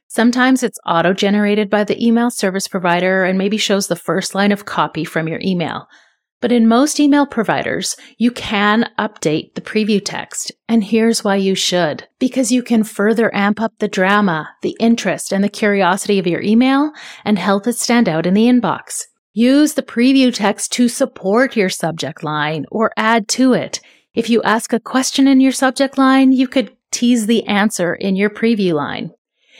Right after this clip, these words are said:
If your subject line is on the long slide, you could clip the end of it and put it into the preview text.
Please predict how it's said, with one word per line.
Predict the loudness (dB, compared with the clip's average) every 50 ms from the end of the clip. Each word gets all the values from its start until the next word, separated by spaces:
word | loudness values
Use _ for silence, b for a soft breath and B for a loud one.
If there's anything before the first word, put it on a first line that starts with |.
| B -2
If | 0 0
your | 0 0
subject | 0 -2 -2 -2 -4 -4 -2 0
line | 2 2 4 4 4
is | 2 2
on | 2 0 0
the | 0 0
long | 0 2 4 4 2 2
slide, | 2 2 2 2 4 2 2 0 -2 -6 _ -8
you | -2 0 0 0
could | 0 0 -2 -2 -6
clip | -6 -4 -2 -2 -2 -2 -2
the | -2 0 2
end | 2 2 2
of | 2 2
it | 0 0 0
and | 0 -2 -2
put | -2 -2 -2 -2
it | 0 0
into | 0 0 0 0 -2
the | -2 -2
preview | -2 -2 -2 -2 -2 -2 -4
text. | -4 -6 -8 -8 -8 -10 -12 -12 -12 -12